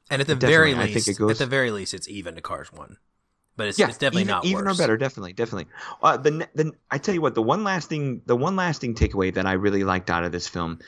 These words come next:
Speaker 2: and I think audiences, especially us adults, will enjoy out of the film, and it, it's kinda my, my parting, part, parting message to the film is, um, this is a fantastic love letter to Paul Newman. Um, they do,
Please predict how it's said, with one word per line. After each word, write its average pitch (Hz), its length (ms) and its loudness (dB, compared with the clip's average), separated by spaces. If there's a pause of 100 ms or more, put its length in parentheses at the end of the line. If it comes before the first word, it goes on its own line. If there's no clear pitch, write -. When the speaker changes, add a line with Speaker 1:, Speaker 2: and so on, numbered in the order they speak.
(180)
Speaker 2:
and 98 80 2
I 95 60 2
think 98 200 0
audiences, 95 540 0
especially 120 400 0
us 104 120 0
adults, 92 340 -4
will 90 140 -2
enjoy 90 240 0
out 85 80 2
of 82 40 -4
the 87 80 -4
film, 87 280 -2
and 87 120 -2
it, 101 160 -2
it's 101 160 0
kinda 95 220 -2
my, 92 300 2 (460)
my 98 140 2
parting, 92 600 0 (100)
part, 113 320 -4
parting 104 320 -2
message 95 360 -12
to 90 100 -10
the 85 120 -20
film 90 300 -10
is, 90 160 -8
um, 90 160 -6 (480)
this 117 160 2
is 170 120 -4
a 117 60 0
fantastic 92 640 -6
love 90 200 -2
letter 87 200 0
to 82 80 -2
Paul 87 320 -2
Newman. 85 400 -4 (520)
Um, 95 480 4 (120)
they 110 160 4
do, 127 380 2